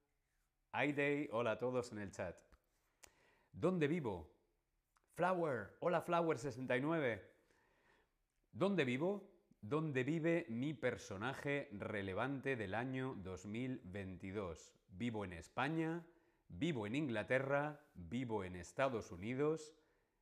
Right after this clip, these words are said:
¿Vivo en Francia o vivo en Alemania? Ávilo me saluda en el chat. Hola, David.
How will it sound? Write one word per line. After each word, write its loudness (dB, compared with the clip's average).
¿Vivo 0
en -8
Francia -2
o -6
vivo 0
en -4
Alemania? -2
Ávilo 2
me -4
saluda 0
en -2
el -6
chat. 2
Hola, 2
David. 0